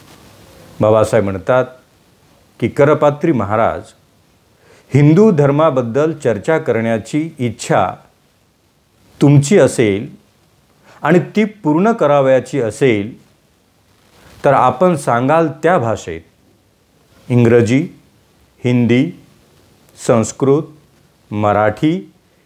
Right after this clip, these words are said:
किंवा अन्य कोणत्याही भाषेमध्ये मी चर्चा करण्यासाठी तयार आहे." आपण स्वतः ज्या वेळेलाही तुमची इच्छा पूर्ण करून घ्यायची आहे,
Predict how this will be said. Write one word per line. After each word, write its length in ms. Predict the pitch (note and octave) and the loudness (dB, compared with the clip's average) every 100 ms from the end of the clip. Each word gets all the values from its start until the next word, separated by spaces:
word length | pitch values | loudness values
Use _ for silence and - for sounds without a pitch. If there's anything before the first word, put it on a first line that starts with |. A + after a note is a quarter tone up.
| _ - | _ -2
किंवा 300 | G#3 A3 - | 2 2 0
अन्य 360 | C#3+ F3+ F#3+ G#3 | -2 0 0 -2
कोणत्याही 580 | G3+ C3+ C#3+ C#3+ F3 G#3 | 0 -2 -2 -2 -2 -2
भाषेमध्ये 800 | A#2+ A2 C3+ A#2+ A#2 B2+ G#2+ G#2 - _ _ _ - | -4 -4 -4 -4 -2 0 -2 -4 -14 _ _ _ -2
मी 160 | C3 E3 | 0 0
चर्चा 480 | E3+ B2+ G2 D#3 | 0 0 0 -2
करण्यासाठी 920 | D3 A#2 G#2+ G#2+ G2+ G2 F2+ F#3 A3+ A3 - _ _ A2 | -2 -2 -2 -4 -6 -8 -2 0 0 -4 -18 _ _ -2
तयार 280 | F#2+ E2 | 0 -2
आहे." 240 | D#2+ D2+ - - _ _ _ _ _ _ _ _ _ _ - - - - - - - - - - - - - - - - - - - - | -4 -10 -16 -20 _ _ _ _ _ _ _ _ _ _ -20 -20 -20 -20 -20 -20 -20 -20 -20 -20 -20 -20 -20 -20 -20 -20 -20 -20 -20 -6
आपण 260 | B2 C#3 B2+ | -2 0 0
स्वतः 580 | - A2 - A2+ A2 F2+ - _ _ _ _ _ _ _ _ _ _ _ - - A2 | 0 -4 -2 -2 -2 -4 -12 _ _ _ _ _ _ _ _ _ _ _ -20 -8 -2
ज्या 280 | G#2 C#3+ G3 | 2 4 4
वेळेलाही 460 | F3+ D#3+ E3 D3+ G3+ | 4 4 2 0 -2
तुमची 440 | F3 D#3+ - D3+ | -6 -6 -6 -6
इच्छा 260 | C#3 - D#3+ | -6 -4 -6
पूर्ण 420 | D#3 C#3 D3+ G3+ | -4 -6 -2 -2
करून 320 | D3+ C#3 C3+ | 0 -2 -2
घ्यायची 400 | A#2+ A#2+ G2+ A#2 | 0 0 0 -2
आहे, 300 | G#2+ C3+ | 0 2